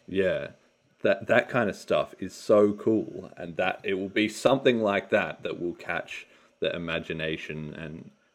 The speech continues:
and go viral, I think. Or even we've seen, um,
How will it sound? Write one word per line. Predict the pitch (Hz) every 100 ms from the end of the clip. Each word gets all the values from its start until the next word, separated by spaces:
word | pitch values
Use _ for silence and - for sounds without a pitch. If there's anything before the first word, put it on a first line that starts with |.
| -
and | 87
go | 78 80 78
viral, | 78 78 76 76 76
I |
think. | 76 80 82 -
Or | 127 120
even | 131 127
we've | 113 104
seen, | - 101 98 95
um, | 92 87 85 80 78 -